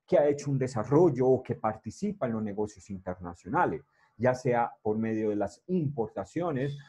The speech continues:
o ya sea por medio de las exportaciones. Es más, hay una evolución lógica,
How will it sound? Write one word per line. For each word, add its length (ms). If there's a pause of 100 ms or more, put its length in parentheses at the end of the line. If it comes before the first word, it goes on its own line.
o 100
ya 180
sea 340
por 160
medio 380
de 100
las 320
exportaciones. 1080 (600)
Es 160
más, 400
hay 140
una 160
evolución 680
lógica, 760